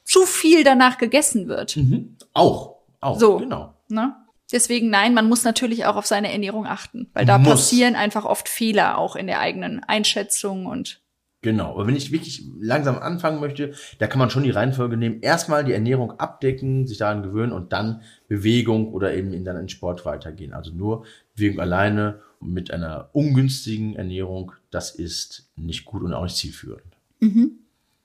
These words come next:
Speaker 2: So, ich blätter gerade mal, das ist die nächste, nächste Frage. Wow, das ist, glaub ich, was für dich, Isabel. Wie ernähre ich mich am besten rund um den Sport?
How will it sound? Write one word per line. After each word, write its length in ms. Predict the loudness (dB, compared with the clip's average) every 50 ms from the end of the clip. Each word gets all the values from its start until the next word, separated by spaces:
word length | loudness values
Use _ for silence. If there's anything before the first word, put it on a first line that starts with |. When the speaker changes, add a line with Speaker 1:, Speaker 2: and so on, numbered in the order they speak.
| _ _ _ _ _ _ _ _ _ _ _ -20 -20 -16 -14
Speaker 2:
So, 260 | -8 -4 -2 -2 -2
ich 140 | -2 -4 -6
blätter 540 | -4 -2 0 2 4 4 4 4 2 0 0
gerade 260 | 0 0 0 0 0
mal, 160 | -2 -2 -4
das 160 | -4 -4 -4 -4
ist 80 | -2
die 0 |
nächste, 540 | -2 -2 -2 -2 -2 -4 -6 -6 -8 -10 -18 _ _ _ _ _
nächste 300 | -8 -6 -6 -6 -6 -6
Frage. 500 | -8 -8 -8 -8 -8 -6 -6 -8 -10 -10 -12 _ _ _ _ _ _ _ _
Wow, 540 | -2 2 4 4 6 4 4 0 -4 -10 -16 -20 _ _ _ _ _ _ _ _ _ _ _
das 140 | -8 -6 -2
ist, 40 |
glaub 140 | 0 0 0
ich, 80 | 0 -2
was 140 | -4 -6 -8
für 180 | -10 -12 -12
dich, 760 | -8 -4 -4 -4 -4 -4 -8 -12 -16 -18 -18 -20 -20 -20 _ _ _ _ _ _ _ -14
Isabel. 560 | -14 -12 -12 -12 -14 -14 -16 -16 -16 -18 -18 -12
Wie 240 | -8 -2 -2 0 2
ernähre 360 | 4 4 4 4 4 4 2
ich 200 | 0 -2 -4 -4
mich 240 | -6 -8 -8 -8 -10
am 260 | -8 -6 -6 -4 0
besten 420 | 2 2 2 2 -2 -6 -8 -10 -10
rund 560 | -10 -10 -8 -4 4 6 6 6 6 4 0
um 160 | -2 -2 -2
den 120 | -4 -6 -8
Sport? 460 | -12 -14 -16 -18 -18 -20 -20 -20 -20